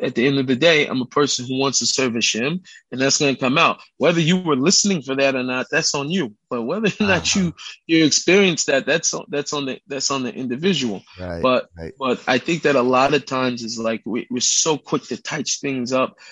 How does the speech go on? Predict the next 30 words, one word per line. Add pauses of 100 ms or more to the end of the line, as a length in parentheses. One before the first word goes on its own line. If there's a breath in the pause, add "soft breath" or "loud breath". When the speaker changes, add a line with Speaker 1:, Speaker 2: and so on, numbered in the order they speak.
(160 loud breath)
Speaker 1:
that
we
don't
even
give
it
a
chance
to,
to,
Speaker 2:
Mm-hmm. (100)
Speaker 1:
to (100)
really
have
itself
to
grow.
And
then (560 soft breath)
eventually,
then
we,
we,
you
know,
we
get
pulled
in
a,